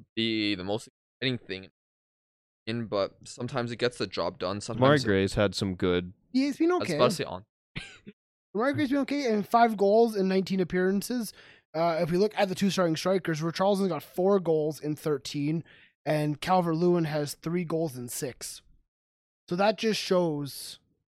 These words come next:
Speaker 2: I mean,
Speaker 3: the
Speaker 2: injuries def-
Speaker 3: lack of goal scoring. Yes, d-, injuries, of course, but the lack of goal scoring is just
Speaker 2: Maybe a new manager's a good way to, to spark them and get
Speaker 1: Oh.
Speaker 2: going, though.
Speaker 1: I just listened to Agent Rafa play Rondon more.
Speaker 3: Yeah, big Solomon Rondon. I mean, he's got one goal.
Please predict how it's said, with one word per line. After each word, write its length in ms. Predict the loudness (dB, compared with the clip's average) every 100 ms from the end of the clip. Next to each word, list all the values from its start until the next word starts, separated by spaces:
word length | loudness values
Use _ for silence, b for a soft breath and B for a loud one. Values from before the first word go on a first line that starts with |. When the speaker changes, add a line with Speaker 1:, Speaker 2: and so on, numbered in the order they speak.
| _
Speaker 2:
I 40 | 4
mean, 120 | 6
Speaker 3:
the 60 |
Speaker 2:
injuries 300 | 6 8 8 10
def- 60 |
Speaker 3:
lack 320 | 8 8 4
of 160 | 0 0
goal 240 | -2 -2
scoring. 420 | -4 -4 -4 -2 0
Yes, 220 | 0 -2
d-, 140 | -6 -2
injuries, 360 | 0 0 0
of 120 | -2
course, 200 | -2 -4
but 80 | -2
the 100 | -4
lack 460 | -4 0 2 2 0
of 180 | -6 -4
goal 220 | -2 -2
scoring 480 | -6 -6 -6 -6 -8
is 180 | -10
just 480 | -10 -8 -8 -8 -10 4
Speaker 2:
Maybe 180 | 8 10
a 40 |
new 140 | 10
manager's 500 | 10 10 8 6 2
a 60 | 0
good 220 | 0 2
way 160 | 2 0
to, 220 | 0 -4 -10
to 100 | -20
spark 420 | -8 -2 0 0
them 180 | -2 -2
and 80 | 0
get 140 | -2
Speaker 1:
Oh. 40 | 0
Speaker 2:
going, 280 | 0 0
though. 180 | 0 -2 2
Speaker 1:
I 200 | 2 0
just 340 | -2 -4 -2
listened 240 | -4 -6
to 100 | -6 -4
Agent 200 | -4 -2
Rafa 260 | -2 -2
play 260 | -8 -4 -2
Rondon 460 | 0 0 0 -2 -2
more. 240 | -6 -8 -12 _ _ -8
Speaker 3:
Yeah, 140 | -4
big 200 | -4 -6
Solomon 360 | -4 0 0 2
Rondon. 440 | 0 0 0 0
I 60 | 0
mean, 140 | 0
he's 80 | -2
got 160 | -6 -2
one 200 | -2 0
goal. 320 | 0 0